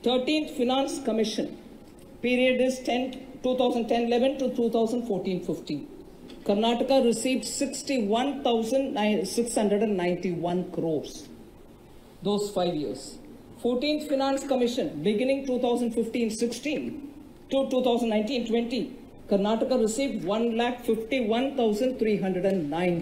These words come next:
crores. Our current fifteenth Finance Commission, which we are now from, uh, two thousand twenty twenty-one disbursing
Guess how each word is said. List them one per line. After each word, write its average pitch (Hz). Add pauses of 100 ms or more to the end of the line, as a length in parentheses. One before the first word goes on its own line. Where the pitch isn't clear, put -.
crores. - (760)
Our 302
current 277
fifteenth 277
Finance 233
Commission, 240 (220)
which 185
we 247
are 220 (260)
now 202 (220)
from, 220
uh, 190 (420)
two 247
thousand 240
twenty 233
twenty-one 220 (200)
disbursing 175